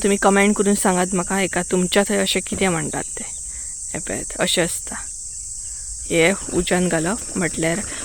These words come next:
उदक बीन तापोवपाक हे बरें अशें. So मम्मीन हांगसर नाही फटाफट अशे दोन पिशवे भरून घेतले. So कमी आसा ते,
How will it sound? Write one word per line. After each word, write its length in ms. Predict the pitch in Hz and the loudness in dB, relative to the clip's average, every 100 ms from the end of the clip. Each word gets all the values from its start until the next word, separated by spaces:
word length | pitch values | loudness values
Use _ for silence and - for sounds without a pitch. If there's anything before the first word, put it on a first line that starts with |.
| - | 0
उदक 220 | 196 185 | 6 6
बीन 220 | 180 185 185 | 8 6 6
तापोवपाक 440 | 175 170 165 175 | 4 2 2 4
हे 220 | 175 180 220 | 4 4 4
बरें 360 | 220 202 - | 4 4 2
अशें. 260 | 175 - - - - - - - - - - - - - - - - - - - - - - - - - - - - - - - - - - - - - - - - - - - | 0 -4 -6 -8 -8 -10 -10 -10 -10 -10 -10 -10 -10 -10 -10 -10 -8 -8 -8 -8 -8 -10 -10 -10 -10 -10 -8 -8 -8 -8 -8 -8 -8 -8 -8 -10 -8 -8 -8 -8 -8 -6 -2 2
So 40 | |
मम्मीन 380 | 196 190 185 190 | 4 6 6 6
हांगसर 400 | 185 185 196 185 | 6 4 4 4
नाही 220 | 190 220 | 6 4
फटाफट 460 | 247 190 185 190 185 | 6 4 4 2 2
अशे 200 | 180 196 | 4 2
दोन 280 | 180 185 185 | 4 4 4
पिशवे 360 | 190 - 190 | 2 2 4
भरून 380 | 175 175 170 185 | 4 2 2 4
घेतले. 380 | 185 - 156 180 240 - - - - | 2 0 0 0 -2 -6 -10 -10 -6
So 200 | - 170 | -4 -2
कमी 360 | 180 214 233 240 | 0 4 6 8
आसा 240 | 214 185 | 6 2
ते, 240 | 180 175 | 2 0